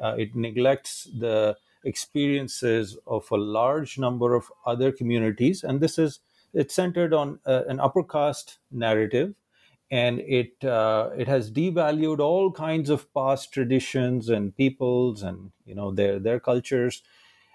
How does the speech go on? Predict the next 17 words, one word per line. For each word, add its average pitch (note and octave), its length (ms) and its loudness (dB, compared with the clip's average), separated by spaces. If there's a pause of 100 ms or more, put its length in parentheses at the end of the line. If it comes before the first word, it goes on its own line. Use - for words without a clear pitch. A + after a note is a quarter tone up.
And C#3 180 -2
so, E3 440 2
you F#3+ 180 0
know, E3+ 140 2
that's, - 640 -2 (240)
it, - 240 0
in E3+ 260 0
many F#3+ 220 0
ways F#3 260 2
it's D#3+ 160 -8
the C#3+ 80 -4
same, D3+ 360 0
and A#2+ 120 2
it B2+ 100 0
is C3 220 4 (100)
virulently C3+ 1300 0 (300)
anti-Muslim. A#2+ 1000 0